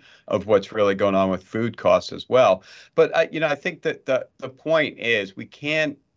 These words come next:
glue ourselves to each monthly report. Again, focus on the trends. Look at the last three to six months, how they're trending.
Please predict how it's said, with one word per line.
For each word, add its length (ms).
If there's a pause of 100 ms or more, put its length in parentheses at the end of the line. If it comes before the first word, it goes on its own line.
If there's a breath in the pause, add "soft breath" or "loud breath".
(140)
glue 320
ourselves 720 (320)
to 180 (160)
each 320
monthly 600
report. 680 (380)
Again, 480 (180)
focus 480
on 160
the 80
trends. 640 (420 soft breath)
Look 220
at 120
the 100
last 400
three 220
to 80
six 280
months, 280
how 240
they're 160
trending. 720